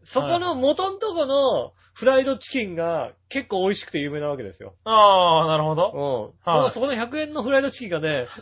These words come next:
Speaker 1: 見た目からね、美味しくなさそうなのよ。俺は見た目からダメだな。
Speaker 2: <laughs> 見た目からダメなんだ。
Speaker 1: 見た目からこれアウトだよなっていうところでね。
Speaker 2: はいはいはいは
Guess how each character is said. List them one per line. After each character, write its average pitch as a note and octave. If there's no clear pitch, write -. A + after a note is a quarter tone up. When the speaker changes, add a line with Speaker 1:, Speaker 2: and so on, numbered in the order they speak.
Speaker 1:
見 F3+
た D4+
目 E4+
か D#4
ら D4+
ね、 C#4+
美 F#3+
味 A3+
し -
く -
な A3
さ A3
そ A#3
う -
な G3
の C3
よ。 G#2+
俺 G3
は C#4
見 C4
た D4
目 D4+
か D4
ら C#4+
ダ C#4
メ D4
だ A#3
な。 A#3
Speaker 2:
<laughs> -
見 F#3+
た -
目 D#3
か G#3+
ら A3+
ダ A3
メ G#3+
な D#3+
ん C3
だ。 G2
Speaker 1:
見 D#3+
た F4
目 G#4
か A4+
ら F#4+
こ F4+
れ F4+
ア F4
ウ F#4
ト D#4
だ A#3+
よ G#3+
な G#3
っ G3+
て G3
い -
う E3+
と F#3
こ E3
ろ C3+
で A2+
ね。 A2+
Speaker 2:
は C#3+
い D3+
は E3
い D#3
は D3
い C#3+
は G#2+